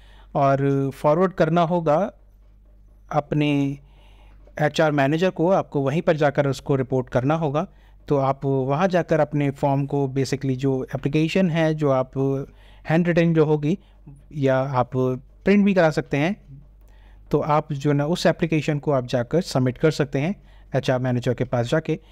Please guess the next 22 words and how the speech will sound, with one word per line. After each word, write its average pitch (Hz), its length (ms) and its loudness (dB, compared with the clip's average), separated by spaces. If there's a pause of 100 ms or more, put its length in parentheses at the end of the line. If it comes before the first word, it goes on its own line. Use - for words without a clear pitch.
(220)
And 160 140 2
जो 180 160 0
एक्सटर्नल 185 440 0
कैंडिडेट 156 500 0
हैं 123 140 -4 (400)
उनको 165 340 2
एक 180 280 -2
एप्लीकेशन 170 1040 0
लिखनी 147 380 0
होगी 190 380 -2 (500)
और 135 320 0
उस 139 360 -2
पे 156 220 2
अपना, 151 380 0
अपने 156 280 -2
बारे 147 240 2
में 156 240 0
सब - 240 -4
कुछ 160 220 -2
आपको 151 320 0
लिखना 151 420 0
होगा 170 300 0